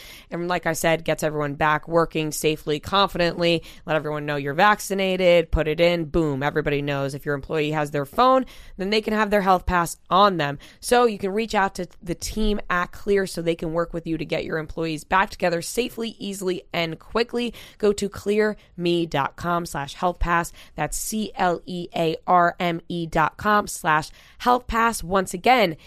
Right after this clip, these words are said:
C L E A R M E dot com slash health pass.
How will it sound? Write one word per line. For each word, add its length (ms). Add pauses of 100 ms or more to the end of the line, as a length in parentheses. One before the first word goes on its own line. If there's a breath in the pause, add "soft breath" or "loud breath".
(120)
C 400 (100)
L 340
E 240 (100)
A 260 (120)
R 380
M 200 (100)
E 240
dot 340
com 300
slash 440 (160)
health 300
pass. 500